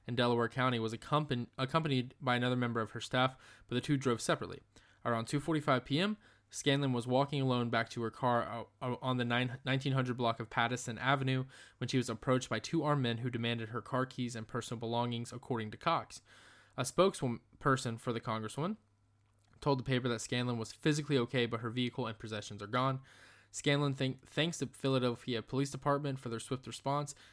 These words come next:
and appreciates the efforts of both the Sergeant at Arms in D C and her local police de-, police department for coordinating with Philly P D to ensure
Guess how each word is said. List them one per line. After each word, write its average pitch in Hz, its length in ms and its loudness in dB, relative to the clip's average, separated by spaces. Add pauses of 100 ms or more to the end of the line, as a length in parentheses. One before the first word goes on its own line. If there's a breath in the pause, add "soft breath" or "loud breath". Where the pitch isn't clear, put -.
(120 loud breath)
and 120 140 -2
appreciates 131 440 0
the 120 140 0
efforts 120 320 -4
of 127 120 -4
both 120 180 0
the - 80 -14
Sergeant 120 340 -2
at 107 60 -2
Arms 117 260 -2
in 113 60 -4
D 113 120 -4
C 139 240 -2
and 123 80 0
her 117 60 -2
local 113 240 -4
police - 280 -4
de-, 127 140 -4 (360)
police 156 180 0
department 127 400 0 (480 loud breath)
for 139 140 0
coordinating 139 500 2
with 120 120 -4
Philly 127 260 2
P 120 120 -4
D 120 140 0
to 120 140 -6
ensure 120 480 -2